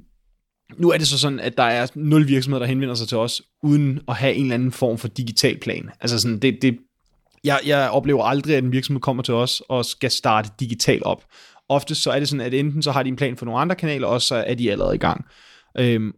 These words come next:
og det vi ser som værende sådan nogle store, øhm, øh, sådan store drivers, eller store, øh, ka-, nogle kanaler, der har direkte indvirkning på e-mail, det er klart Facebook. Altså Facebook og social helt overordnet set, fordi at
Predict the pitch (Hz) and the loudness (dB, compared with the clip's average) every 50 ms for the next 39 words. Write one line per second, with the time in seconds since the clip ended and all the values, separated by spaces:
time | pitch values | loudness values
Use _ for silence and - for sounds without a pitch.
0 | _ - 131 120 - - 165 165 151 175 180 - - - 165 151 - - 139 - | _ -8 -8 -8 0 2 2 4 4 2 2 2 0 0 0 0 0 -2 -2 -2
1 | - - 156 139 131 123 127 117 110 110 113 113 - 135 123 120 120 120 113 - | 0 0 0 0 2 2 2 2 0 0 -2 -2 -2 -2 0 0 0 0 -2 -2
2 | - - 131 127 139 151 151 147 143 143 - _ - 110 117 107 - - - - | -2 0 2 4 4 6 6 4 4 2 -4 _ -4 -2 0 2 2 2 2 0
3 | - - 50 50 50 50 50 - - - - - - - - - _ - - 117 | 0 0 0 -2 -2 -4 -6 -8 -8 -10 -10 -12 -16 -20 -20 -20 _ -2 0 0
4 | 113 107 107 - - - - - - - - - - - 127 117 127 120 120 117 | 0 0 -2 -6 -12 -8 -6 -6 -4 -4 -6 -6 -6 -2 0 0 0 2 2 2
5 | 107 110 113 120 120 - 117 113 110 - - 131 123 127 131 127 123 - _ - | 2 2 2 0 -2 -4 -4 -4 -4 -2 -2 0 2 4 4 4 4 0 _ -8
6 | - - - - - - - _ - - - 143 147 151 147 143 156 160 156 156 | -6 -6 -6 -8 -10 -12 -16 _ -8 -4 0 2 4 4 4 4 2 2 2 2
7 | 135 139 127 - - 127 131 127 120 131 127 131 135 135 117 123 117 - 117 117 | 2 0 -2 0 0 2 2 2 2 2 4 4 4 4 2 0 -2 -2 0 0
8 | 117 123 120 110 - 127 127 - - - - - - - 95 - - - - - | 2 0 0 0 0 -2 0 2 2 0 2 0 -6 -8 -8 -8 -10 -14 -18 -14
9 | - - - 123 - 175 170 165 - 165 147 - - 139 - - 170 170 160 - | -12 -12 -10 2 6 6 6 6 4 -2 -4 -4 -4 -4 0 4 4 4 4 4
10 | 175 160 156 135 131 131 147 147 143 147 - - 147 131 117 - _ - - - | 2 2 2 2 2 2 2 0 -2 -4 -4 -4 -4 -6 -6 -10 _ -20 -20 -20
11 | - - _ _ _ - - 160 - - 160 170 175 - - - 139 156 - - | -20 -20 _ _ _ -4 -4 -2 0 2 2 2 2 0 0 4 4 4 4 2
12 | - | -6